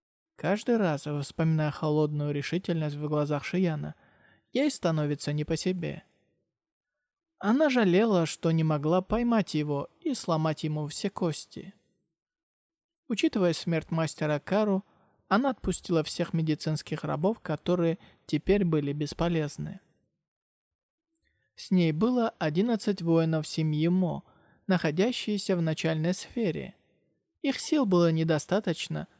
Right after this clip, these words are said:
чтобы помочь Мо Яню найти Шияна. Она могла только ждать подкрепления от семьи. Внезапно бледно-голубой свет появился на небе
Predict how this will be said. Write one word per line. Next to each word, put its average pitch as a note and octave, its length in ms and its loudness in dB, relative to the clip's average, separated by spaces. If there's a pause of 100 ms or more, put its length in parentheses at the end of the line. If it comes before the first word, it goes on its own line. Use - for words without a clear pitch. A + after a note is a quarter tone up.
чтобы F#3 380 0
помочь D3+ 500 -2
Мо E3 220 2
Яню D3+ 320 0
найти D3 340 -4
Шияна. E3 600 -2 (1000)
Она C#4+ 200 2
могла E3+ 380 4
только D#3 360 0
ждать D3+ 300 -2
подкрепления D#3 880 -2
от D#3 240 -6
семьи. D3+ 560 -4 (1600)
Внезапно A3 680 4
бледно-голубой D#3+ 840 2
свет F#3+ 380 -2
появился D#3 580 0
на C#3 180 -4
небе E3+ 440 0